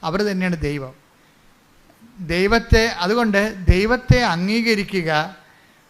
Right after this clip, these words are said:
നമ്മുടെ ജീവിതത്തിൽ, നമ്മുടെ, നമ്മുടെ ജീവിതത്തില്, ഏഹ്, നമ്മുടെ ജീവിതത്തില് നമ്മളുടെ കൺട്രോളിൽ കിട്ടാത്ത കുറേ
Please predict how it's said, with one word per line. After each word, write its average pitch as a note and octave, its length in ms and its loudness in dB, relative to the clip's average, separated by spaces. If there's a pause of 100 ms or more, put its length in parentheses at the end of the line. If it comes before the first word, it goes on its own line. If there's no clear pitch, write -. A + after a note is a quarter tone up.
നമ്മുടെ G#3+ 280 2
ജീവിതത്തിൽ, G#3+ 760 2
നമ്മുടെ, A3 680 0 (500)
നമ്മുടെ G#3+ 340 0
ജീവിതത്തില്, G3 680 0
ഏഹ്, - 1300 -10
നമ്മുടെ G3 360 0
ജീവിതത്തില് G3+ 840 -4 (760)
നമ്മളുടെ A#3+ 760 -2 (200)
കൺട്രോളിൽ A3+ 640 -2
കിട്ടാത്ത G#3 540 -4
കുറേ G3 340 -4